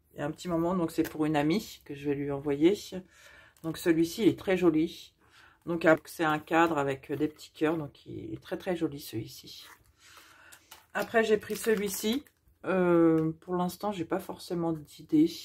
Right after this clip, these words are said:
mais je me suis dit, euh, faire, euh, quand on a besoin de faire des carrés, euh, assez rapidement, euh, mettre dans, dans la machine et puis voilà. Là, il nous donne pas de, de proposition d'idée, mais bon, on verra. Celui-ci, j'aime beaucoup pour faire, bah, les étiquettes, hein.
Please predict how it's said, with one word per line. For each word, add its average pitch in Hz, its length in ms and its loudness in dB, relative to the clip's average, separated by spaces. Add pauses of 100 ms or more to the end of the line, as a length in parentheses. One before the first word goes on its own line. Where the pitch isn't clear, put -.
(800)
mais 160 120 -2
je 165 100 -2
me 170 60 2
suis 165 260 -2
dit, 175 320 -2
euh, 156 380 8
faire, 170 300 -2
euh, 156 100 6
quand 156 200 -2
on 160 60 0
a 160 60 0
besoin 160 280 -2
de 175 60 -6
faire 151 160 -4
des 147 120 -4
carrés, 170 420 2
euh, 156 160 4
assez 151 220 -4
rapidement, 156 680 -2
euh, 139 280 -4 (340)
mettre 151 140 -6
dans, 147 160 -4
dans 156 200 -10
la 156 100 -4
machine 156 540 -6
et 147 60 -10
puis - 220 -20
voilà. 120 280 -6 (600)
Là, 160 220 6
il 160 80 4
nous 160 120 0
donne 151 220 2
pas 165 180 0
de, 143 540 0 (400)
de 156 80 -12
proposition 160 640 -2
d'idée, 156 500 0 (680)
mais 165 100 -2
bon, 147 140 0 (120)
on 143 80 -8
verra. 143 360 4 (420)
Celui-ci, 196 460 -4
j'aime 170 220 2
beaucoup 165 300 0
pour 151 180 -4
faire, 143 220 -2
bah, 127 160 -2
les 131 240 -6
étiquettes, 160 500 -4
hein. 139 180 -6